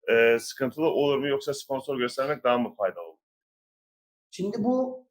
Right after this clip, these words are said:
Speaker 2: bankada kaç para gösterdik, kimin hesabında gösterdik, ne kadar süre gösterdik, o gösterdiğimiz sponsorun ya da bizim gelirimiz ne kadardı?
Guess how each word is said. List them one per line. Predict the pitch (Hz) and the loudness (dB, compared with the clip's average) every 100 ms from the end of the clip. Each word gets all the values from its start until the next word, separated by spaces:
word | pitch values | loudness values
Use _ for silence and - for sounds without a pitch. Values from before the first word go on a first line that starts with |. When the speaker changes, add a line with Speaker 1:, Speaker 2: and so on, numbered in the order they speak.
| _ | _
Speaker 2:
bankada | - - 170 202 214 214 208 | -14 0 2 2 0 -2 0
kaç | 196 202 - | 0 0 0
para | 175 | 0
gösterdik, | 185 170 160 - 160 156 156 156 | 2 0 -2 -2 0 0 -2 -6
kimin | - 151 175 | -10 -6 -2
hesabında | 165 160 165 156 156 156 165 | -2 2 2 4 0 -2 -2
gösterdik, | 156 143 - 165 147 143 143 117 170 | 0 -2 -2 0 0 -4 -8 -10 -6
ne | 175 | -2
kadar | 170 160 151 | 0 2 0
süre | 151 - 151 156 | -2 -6 -2 0
gösterdik, | 156 147 120 156 151 147 151 - - _ _ _ - | 2 -2 -2 -2 -2 -4 -6 -8 -16 _ _ _ 0
o | 190 | 2
gösterdiğimiz | 196 190 - 196 196 190 190 190 196 196 - - _ _ | 4 2 4 4 6 2 0 0 0 0 -4 -10 _ _
sponsorun | - - 202 196 196 202 196 208 | -12 -6 2 4 4 4 4 4
ya | 190 185 | 2 2
da | 180 | 0
bizim | 180 175 202 202 - _ _ _ _ _ | -2 -2 -2 -2 -10 _ _ _ _ _
gelirimiz | 160 190 190 185 185 190 175 | 0 4 6 4 4 2 0
ne | 180 | 0
kadardı? | - 185 175 170 170 185 139 - | 2 6 8 8 6 4 4 0